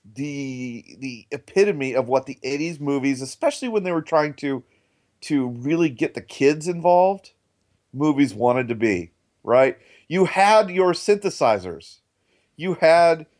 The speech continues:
you <laughs> had your, your high school drama. You know, her parents were <laughs> dead.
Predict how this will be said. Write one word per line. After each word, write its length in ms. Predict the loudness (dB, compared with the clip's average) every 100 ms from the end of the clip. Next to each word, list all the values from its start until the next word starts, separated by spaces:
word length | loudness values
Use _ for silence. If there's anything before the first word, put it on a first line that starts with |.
| _ _ _
you 160 | -6 -4
<laughs> 320 | -2 -4 0
had 160 | -2
your, 400 | 4 4 4 -2 _ _ -18 -10
your 180 | -2 -2
high 240 | -2 -4 -6
school 320 | -4 -4 -4
drama. 720 | -6 2 4 4 2 -4 -6 _ _ _ -12
You 100 | -4
know, 160 | -2
her 160 | 0 -2
parents 520 | 0 0 0 -2 -4
were 120 | -6 -6
<laughs> 200 | -4 -4
dead. 180 | -4